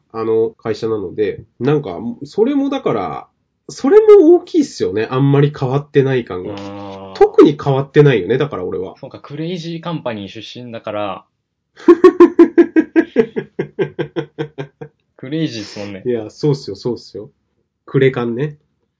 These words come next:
Speaker 1: うん、うん。
Speaker 2: そっか、変わりがないんすね、
Speaker 1: うん。
Speaker 2: あんまり、実は。
Speaker 1: うん、いや、も、もちろんその自分で仕事を取ってくるというか、もらわなきゃいけないとかっていうのはあるんですけどね。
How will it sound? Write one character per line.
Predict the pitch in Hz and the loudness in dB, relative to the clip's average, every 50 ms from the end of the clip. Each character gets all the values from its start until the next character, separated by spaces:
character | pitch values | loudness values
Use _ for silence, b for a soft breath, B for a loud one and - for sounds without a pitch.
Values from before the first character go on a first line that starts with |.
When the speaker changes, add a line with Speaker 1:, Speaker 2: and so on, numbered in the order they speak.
| _ _ _ _ _ _ _ _ _ _ _ _ _ _ | _ _ _ _ _ _ _ _ _ _ _ _ _ _
Speaker 1:
う | - 104 | -10 -8
ん、 | 104 104 101 101 95 92 92 104 - _ _ _ _ _ _ | -8 -6 -6 -6 -8 -8 -10 -14 -18 _ _ _ _ _ _
う | - 98 | -14 -10
ん。 | 98 98 92 92 92 - - _ _ _ _ _ _ _ _ _ _ _ _ _ _ _ _ _ _ _ _ _ _ | -8 -8 -8 -10 -12 -14 -18 _ _ _ _ _ _ _ _ _ _ _ _ _ _ _ _ _ _ _ _ _ _
Speaker 2:
そ | - 156 | -10 -10
っ | 156 | -8
か、 | 107 101 - | -8 -14 -8
変 | 143 151 165 | -4 -2 0
わ | 196 220 220 | 0 0 -2
り | 214 208 196 | -4 -8 -8
が | 202 202 | -8 -6
な | 196 208 220 233 | -6 -4 -4 -4
い | 220 180 | -4 -6
ん | 160 | -8
す | - _ 117 | -10 _ -10
ね、 | 107 | -10
Speaker 1:
う | |
ん。 | 107 | -10
Speaker 2:
あ | |
ん | 107 | -10
ま | 107 | -12
り、 | 104 101 _ _ _ _ | -16 -16 _ _ _ _
実 | - - 110 _ _ 131 | -20 -20 -20 _ _ -10
は。 | 117 - - _ _ _ _ _ _ _ _ _ _ | -10 -10 -12 _ _ _ _ _ _ _ _ _ _
Speaker 1:
う | 110 120 123 123 123 123 120 113 113 117 | -6 -4 -2 -2 -2 -2 -2 -2 -2 2
ん、 | 120 | 4
い | 135 | 4
や、 | 147 147 | 4 4
も、 | 139 147 156 175 | 6 4 4 4
も | 196 175 175 | 4 2 0
ち | 175 - 311 | 2 2 2
ろ | 285 151 | 4 4
ん | 135 | 4
そ | - 120 | 2 -2
の | 117 | -2
自 | 113 107 120 | -2 -2 -2
分 | 120 139 156 160 156 | -2 0 2 2 2
で | 156 147 | 0 -2
仕 | 147 - 147 | -2 -4 -4
事 | 143 151 147 156 151 147 147 | -4 -4 -2 2 2 2 2
を | 151 147 - _ | 0 -2 -6 _
取 | _ 143 - | _ -14 -14
っ | |
て | _ _ - 143 | _ _ -10 -8
く | 147 - | -4 -4
る | 143 123 | -4 -4
と | - - | -4 -4
い | 101 | -6
う | 98 | -6
か、 | - 90 90 | -8 -10 -14
も | 95 101 110 117 113 | -14 -10 -8 -6 -4
ら | 113 | -4
わ | 113 113 | -4 -4
な | 120 120 107 | -4 -4 -6
き | 98 | -8
ゃ | 90 | -10
い | 87 | -10
け | 95 95 | -10 -6
な | 104 113 | -2 -2
い | 113 110 | -2 -4
と | - - | -6 -12
か | 92 | -14
っ | - _ | -16 _
て | _ 98 | _ -12
い | |
う | 95 | -12
の | 92 - | -10 -12
は | - - - _ - 95 | -14 -18 -20 _ -14 -12
あ | |
る | 101 98 92 80 71 | -10 -10 -10 -10 -12
ん | 71 - - | -14 -14 -16
で | - - | -18 -20
す | - _ | -20 _
け | - | -20
ど | - - | -20 -18
ね。 | - - 107 107 85 - | -12 -8 -6 -6 -6 -8